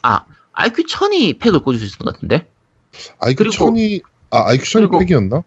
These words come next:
Speaker 1: 아이큐 천이 팩이고 거기에다가 이제 카세트 테이프 연결하는 그거를 이제 그 기기, 카세트 데크라고 해야 되나?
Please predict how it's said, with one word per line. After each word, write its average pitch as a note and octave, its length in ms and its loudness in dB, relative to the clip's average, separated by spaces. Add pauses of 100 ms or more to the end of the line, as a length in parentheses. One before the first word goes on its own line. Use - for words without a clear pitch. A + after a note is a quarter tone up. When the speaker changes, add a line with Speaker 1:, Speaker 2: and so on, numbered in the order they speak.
(260)
Speaker 1:
아이큐 A#3 300 0
천이 A#3+ 400 0
팩이고 E3+ 540 2
거기에다가 D3 600 2 (440)
이제 A2 420 2
카세트 A#3 480 -2 (160)
테이프 F3 380 2
연결하는 C#3 540 4
그거를 A2+ 920 0
이제 G2+ 300 -2
그 - 140 -18
기기, D3 400 0
카세트 G3 340 -6
데크라고 C3 460 0
해야 F2 60 0
되나? B2 260 -4